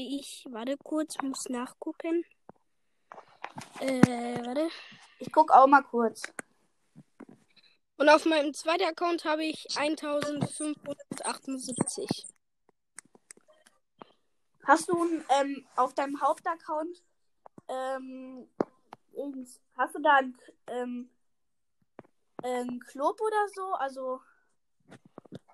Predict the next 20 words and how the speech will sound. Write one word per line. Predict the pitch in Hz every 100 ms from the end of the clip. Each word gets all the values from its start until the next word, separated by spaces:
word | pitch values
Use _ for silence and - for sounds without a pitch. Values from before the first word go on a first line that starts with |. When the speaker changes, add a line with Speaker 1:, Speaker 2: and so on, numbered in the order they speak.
| _ - _ _ _ - - - _ - _
Speaker 1:
Äh, | 285 302 302 302
ja, | 311 320 320
ich | 311
könnte | - 320 320
jetzt | 302 294 -
einen | 277 277 269 262 -
machen. | 233 240 254 269 - -
Also, | - 254 294 285
ja, | 254 339 330
stimmt, | - 392 339 262
ich | 269 359
hab | 370
einen | 240 233
Club. | - 226 _ _ - _ _ _ _ _ _ _ _ _
Speaker 2:
Hast | - 277
Speaker 1:
Ihr |
Speaker 2:
du | 269
einen | 277
Speaker 1:
Freunde. | 294 302 320 359
Speaker 2:
Club? | 226